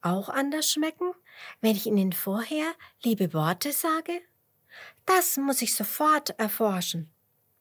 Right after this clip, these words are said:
Ja, und dann kannst du dir schon vorstellen, wie die Geschichte weitergeht.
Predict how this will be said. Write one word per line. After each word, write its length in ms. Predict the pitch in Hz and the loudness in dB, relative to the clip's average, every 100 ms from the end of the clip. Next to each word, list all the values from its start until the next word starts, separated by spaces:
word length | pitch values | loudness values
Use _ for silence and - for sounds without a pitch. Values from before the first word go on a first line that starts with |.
| _ - _ _ _ | _ -20 _ _ _
Ja, 320 | - 208 202 - _ _ | 0 2 2 -4 _ _
und 260 | - 190 208 | -4 -2 0
dann 260 | 196 226 359 - _ _ _ - | 0 0 -2 -6 _ _ _ -8
kannst 340 | - 339 311 | 0 2 2
du 60 | 302 | 2
dir 160 | 294 269 | 2 2
schon 240 | 285 262 | 2 2
vorstellen, 840 | - 233 233 - 208 190 185 190 - - - - | 4 4 4 2 4 4 2 -2 -10 -20 -20 -6
wie 160 | 285 294 | 0 0
die 140 | 269 | 0
Geschichte 520 | 254 208 233 - 220 | 0 2 0 2 2
weitergeht. 720 | 180 165 160 160 170 151 - | 2 0 -2 -4 -4 -6 -10